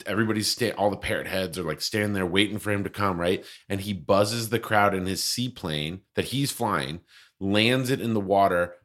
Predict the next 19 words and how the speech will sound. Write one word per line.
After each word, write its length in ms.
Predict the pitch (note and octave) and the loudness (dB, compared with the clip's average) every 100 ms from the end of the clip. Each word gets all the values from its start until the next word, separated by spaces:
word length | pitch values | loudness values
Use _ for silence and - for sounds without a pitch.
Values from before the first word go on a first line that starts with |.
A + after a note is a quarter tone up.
| - | -10
walks 480 | F2 G#2+ B2 - - | 2 4 4 0 -4
out 180 | G#2+ A2 | -2 -2
of 80 | G#2 | -2
his 140 | G2 | -4
plane 360 | - A#2 G2+ F#2+ | -6 -2 0 0
up 160 | G2+ G#2 | -4 -6
to 80 | G#2+ | -6
the 100 | F#2+ | -6
stage, 360 | - G#2+ G2+ E2 | -2 2 2 0
and 220 | D#2+ - | -8 2
boom, 340 | C#3+ A#2+ G2+ | 4 6 6
right 160 | G2+ F#2+ | 6 4
into 180 | F2+ D#2+ | 2 -2
Cheeseburger 540 | - F#2 D#2+ E2+ D#2 | -2 -2 0 0 0
in 80 | D2 | -2
Paradise. 480 | E2+ D#2 C2 B1+ - | 0 0 2 2 2
Like, 260 | - F#4+ | 6 6
<laughs> 0 | |
fucking 1120 | - B3+ - A3 - G3+ D#3+ - D#3 - D#3 | 6 0 0 -6 -2 2 4 4 2 0 -4